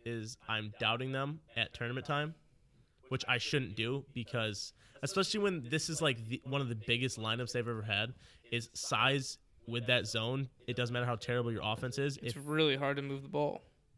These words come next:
Speaker 1: It's crazy.
Speaker 2: Yeah.
Speaker 1: Like, what they've, they, they are the biggest team in college basketball.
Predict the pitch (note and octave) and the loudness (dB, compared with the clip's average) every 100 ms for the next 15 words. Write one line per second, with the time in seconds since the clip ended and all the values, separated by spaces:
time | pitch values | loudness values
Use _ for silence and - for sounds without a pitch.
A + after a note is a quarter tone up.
0 | - - _ _ C#3 B2+ - E3 G3 C#3+ | -20 -20 _ _ -6 -6 -6 -2 -2 -4
1 | - - - D3 - - - _ _ - | -8 -6 -2 -2 -4 -12 -20 _ _ -8
2 | - B2 B2 C#3+ D#3 C#3+ C3+ - _ _ | -4 -2 0 0 0 0 -4 -18 _ _
3 | _ C#3+ C#3+ D#3 - - A#2+ C#3+ D#3+ D3+ | _ 0 2 2 0 -10 2 4 6 4
4 | D3+ C#3 G#2+ - C#3 D3 - D3+ C3 B2+ | 4 2 -2 0 0 0 0 -2 0 0
5 | B2 G#2 G#2 - G#2 G#2 | 0 -2 -4 -4 -8 -10